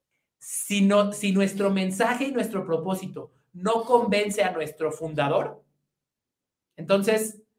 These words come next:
nuestra estrategia va, tiene fecha de caducidad. Porque a la primer semana que no funcione, él va a decir,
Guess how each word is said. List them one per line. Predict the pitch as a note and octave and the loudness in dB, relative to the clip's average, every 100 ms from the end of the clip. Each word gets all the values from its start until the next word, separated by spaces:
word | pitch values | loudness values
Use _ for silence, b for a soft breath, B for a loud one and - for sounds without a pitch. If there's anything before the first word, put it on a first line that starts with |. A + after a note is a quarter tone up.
| - | -6
nuestra | E3+ E3 F3 | -2 0 0
estrategia | E3 E3 F#3 F#3 G#3 G3+ | -2 -2 -2 0 2 2
va, | E3+ F3 F3+ - | 4 4 4 2
tiene | F#3+ F#3 | 0 0
fecha | F#3 F#3 F#3+ | 2 2 2
de | E3+ | 0
caducidad. | D#3 C#3+ C#3 C#3 C3+ - - _ _ _ _ _ _ _ | 0 -4 -2 -2 -4 -6 -20 _ _ _ _ _ _ _
Porque | F3 F3 F#3 E3+ - | -4 0 2 0 0
a | F3 | 0
la | F3 F#3 | 4 4
primer | F#3 G3 A3+ | 4 0 2
semana | B3 A#3 A3 A3 | 4 4 4 4
que | F#3+ | 4
no | F#3+ | 4
funcione, | G3 G#3+ G3 G#3 G#3+ | 4 2 6 8 8
él | G3 | 8
va | G3 | 6
a | |
decir, | F#3 G#3 A#3 - | 6 2 -4 -6